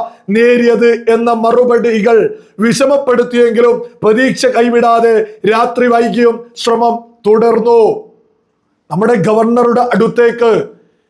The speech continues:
ചാണ്ടി ഉമ്മൻ, കോൺഗ്രസ് എം എൽ എ, അവരുടെ മാതാവിനെയും കൂട്ടിയിട്ട് ഉമ്മൻചാണ്ടിയുടെ, മുൻ മുഖ്യമന്ത്രി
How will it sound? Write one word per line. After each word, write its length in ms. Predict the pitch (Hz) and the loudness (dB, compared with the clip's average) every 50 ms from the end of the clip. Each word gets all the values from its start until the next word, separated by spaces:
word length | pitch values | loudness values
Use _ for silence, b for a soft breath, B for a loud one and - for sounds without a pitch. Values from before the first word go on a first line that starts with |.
| _ _ - | _ _ -6
ചാണ്ടി 420 | - 202 220 247 254 254 220 254 | -4 -2 -2 -2 0 0 2 2
ഉമ്മൻ, 340 | 247 247 247 240 233 208 180 | 2 2 2 0 0 -2 -4
കോൺഗ്രസ് 960 | - - - _ _ - 214 233 254 269 277 262 269 262 254 - - - 233 | -6 -8 -16 _ _ -2 -2 0 0 -2 0 0 0 0 -2 -4 -4 -2 -2
എം 300 | 240 247 247 254 262 262 | 0 0 0 -2 0 0
എൽ 160 | 254 262 262 | 0 2 2
എ, 180 | 262 240 180 147 - - - _ _ _ _ _ - | 2 2 0 -2 -6 -10 -18 _ _ _ _ _ -2
അവരുടെ 340 | 220 247 262 254 254 254 254 | 0 2 2 2 2 0 0
മാതാവിനെയും 800 | 233 220 233 247 262 247 - 240 262 269 262 262 262 262 262 | 0 0 0 0 0 0 2 2 2 2 2 2 0 0 0
കൂട്ടിയിട്ട് 800 | 254 196 190 247 247 247 247 247 247 247 254 247 247 247 - - - - - _ _ _ _ _ _ - | -2 0 0 2 2 2 2 2 2 2 2 2 2 2 0 -2 -6 -12 -20 _ _ _ _ _ _ -4
ഉമ്മൻചാണ്ടിയുടെ, 880 | 196 233 254 262 277 285 285 285 254 202 254 254 262 247 247 254 247 | -2 -2 0 0 0 0 0 0 0 0 0 0 0 0 0 0 2
മുൻ 140 | 247 247 254 | 2 0 0
മുഖ്യമന്ത്രി 680 | 254 262 254 - 254 262 262 262 254 254 254 254 247 | 0 0 -2 0 0 0 0 0 0 2 2 2 2